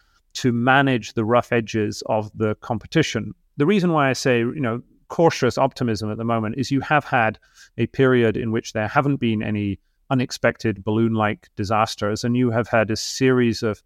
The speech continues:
reasonably cordial meetings. So, uh, Jake Sullivan, the U S National Security Advisor, met with Wang Yi,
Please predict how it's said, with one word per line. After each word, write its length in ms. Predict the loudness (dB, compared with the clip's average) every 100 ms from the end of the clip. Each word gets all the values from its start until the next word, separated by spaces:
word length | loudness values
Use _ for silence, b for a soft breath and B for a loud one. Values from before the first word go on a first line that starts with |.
| _ _ _ -6
reasonably 640 | 0 2 2 2 2 -2
cordial 500 | -2 0 2 2 0
meetings. 480 | 0 -2 -6 -10 -8
So, 320 | -2 0 0
uh, 140 | -2 -4
Jake 260 | -2 -4
Sullivan, 480 | -2 0 2 2 0
the 80 | -2
U 80 | -2
S 120 | -4
National 240 | -8 -8 -12
Security 360 | -2 0 0
Advisor, 540 | 0 2 2 2 -2 -2
met 240 | -2 -4 -2
with 160 | -6 -4
Wang 260 | -4 -2
Yi, 320 | 2 4 2